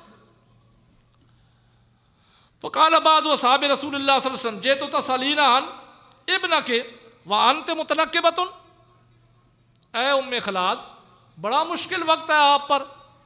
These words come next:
आपके बेटे की शहादत हो गई, आपने बेटे को देखा नहीं, आपने अपने बेटे की शहादत के बाद मैयत को देख नहीं सकी, उसे हाथ नहीं लगा सकी, उसे दफन नहीं कर सकी, बड़ा मुश्किल वक्त है आपके लिए,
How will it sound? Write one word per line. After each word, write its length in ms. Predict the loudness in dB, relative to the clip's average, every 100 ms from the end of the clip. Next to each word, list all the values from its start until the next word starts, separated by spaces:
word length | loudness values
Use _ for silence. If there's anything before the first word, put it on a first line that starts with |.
| _ _ _ _
आपके 360 | 2 2 2 -2
बेटे 240 | -2 0 -2
की 140 | -2
शहादत 440 | -2 0 2 0 0
हो 120 | -2
गई, 200 | -2 2
आपने 300 | 4 2 0 -4
बेटे 260 | -4 -4
को 120 | -4 -4
देखा 360 | -4 -2 -2
नहीं, 260 | -2 -2 -4
आपने 340 | -2 -4 -4 -10
अपने 220 | -8 -10
बेटे 280 | -8 -6 -8
की 160 | -8 -14 -16 -20 _ _
शहादत 500 | -6 -2 0 0 -2
के 100 | -2 -4
बाद 240 | -2 -2
मैयत 380 | -4 -4 -2 -4
को 120 | -6 -6
देख 260 | -4 -4
नहीं 160 | -4 -6
सकी, 260 | -6 -8 -8
उसे 220 | -6 -2
हाथ 280 | 2 0 0
नहीं 120 | -6
लगा 260 | -2 0 0
सकी, 300 | -2 -10 -8
उसे 200 | -4 -4
दफन 300 | -4 -4 -4
नहीं 140 | -4 -2
कर 160 | -2 -4
सकी, 280 | -8 -10 -12 -20 _ _ _ _ _
बड़ा 340 | -2 2 4 4
मुश्किल 360 | 0 0 -2 0
वक्त 240 | 0 2
है 60 | 2
आपके 300 | 2 0 -8
लिए, 220 | -6 -8